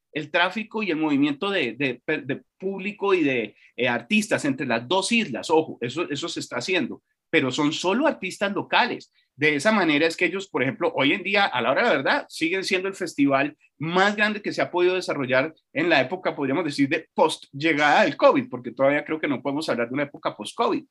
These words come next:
Ellos reunieron ciento veinte mil personas durante un fin de semana con el famoso Festival de Cuba Dupa en, eh, a finales de marzo o abril más o menos. Y esa es una de las demostraciones más grandes que se han podido hacer, repetimos, porque es una isla pequeña, aislada.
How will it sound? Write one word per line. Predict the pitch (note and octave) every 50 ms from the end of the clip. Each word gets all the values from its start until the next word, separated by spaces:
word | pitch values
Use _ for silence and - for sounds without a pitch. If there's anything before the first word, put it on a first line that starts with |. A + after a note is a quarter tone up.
| _ _ _ _
Ellos | - B2 C3 D3+ E3+
reunieron | F3 D3+ D3 D3 D#3+
ciento | D#3 - - G3 G3 F#3+ - G3+ G3
veinte | F#3 - - C3+
mil | C#3 C3+
personas | C3+ F3 D#3+ - F#3 E3+ E3 E3 F3+ F3+
durante | E3 E3 D3+ C#3+ C#3 B2 C3 C3+
un | B2+ C3+ B2 -
fin | - D#3+ D#3
de | D3+ F3+ F3
semana | - F3+ D3 C3 B2+ B2+ C#3+ D#3+
con | - E3 C#3+
el | B2+
famoso | - - A2 A#2 A#2+ A#2 A#2+ - D3+
Festival | - E3 D#3 - - C3+ A#2 A2 A#2
de | - -
Cuba | - - C#3+ C3+ A#2+ G2+
Dupa | A2+ D#3+ A3 G#3+ - E3 E3 E3 - - _ _ _ _
en, | - C#3 C3+ C3+ C3+ C3+
eh, | C3+ C3+
a | C3 B2+ B2 A#2
finales | - C#3+ C#3 C3 C#3 E3 F3+ D#3
de | B2+
marzo | A2 C3 D#3 F3 F3+ E3+ - D3+ C3+
o | B2+ B2 A#2
abril | A2 A2 A2 C#3 D3+ C#3+
más | D3+ D3 -
o | D3+
menos. | D#3 G#3+ A#3+ D#3+ - - _ _ _ _ _
Y | B2+
esa | B2 B2+ E3+
es | E3 -
una | F#3 F#3+
de | G#3 G3
las | E3+ C#3
demostraciones | C#3 B2 B2 B2+ - A#2 A2 C#3 C3 C#3+ D3
más | E3 E3 E3
grandes | D#3+ E3+ E3 E3 F3 F3 -
que | D3
se | - -
han | A#2+ A2
podido | - D#3 D#3 D#3+ D#3+
hacer, | D#3 F3 F3 F#3 - -
repetimos, | A#2 A#2 A2 A2 G#2 - G3+ G#3+ D#3+
porque | - G#2 - -
es | - A#2+
una | C3 D3+ D#3+
isla | D#3 D#3+ E3 F#3+ F#3+ -
pequeña, | C#3 A#2+ - C#3+ C3 C#3+ D#3+ F#3+ - -
aislada. | A#2 A2 C3+ G3+ B3 A3+ C#3 - -